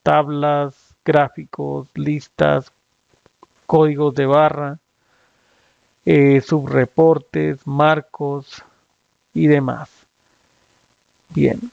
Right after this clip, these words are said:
entonces hay una sección que se llama elementos compuestos. Desde elementos compuestos, por ejemplo, podemos obtener el número de página, el total de páginas.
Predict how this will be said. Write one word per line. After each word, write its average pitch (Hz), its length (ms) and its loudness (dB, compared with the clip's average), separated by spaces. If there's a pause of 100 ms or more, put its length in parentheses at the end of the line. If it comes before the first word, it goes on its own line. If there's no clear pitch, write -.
(120)
entonces 156 1000 -2
hay 180 180 0
una 196 140 -4
sección 170 360 -8
que 165 140 -12
se 180 100 -10
llama 160 460 0
elementos 147 680 0
compuestos. 143 840 -2 (640)
Desde 151 360 2
elementos 147 640 -2 (380)
compuestos, 170 800 0
por - 220 -4
ejemplo, 139 420 -4
podemos 143 380 0
obtener 143 320 -2
el 135 140 0
número 151 240 2
de 160 80 4
página, 156 580 -2
el 143 120 -10
total 143 320 -8
de 139 100 -8
páginas. 175 640 -2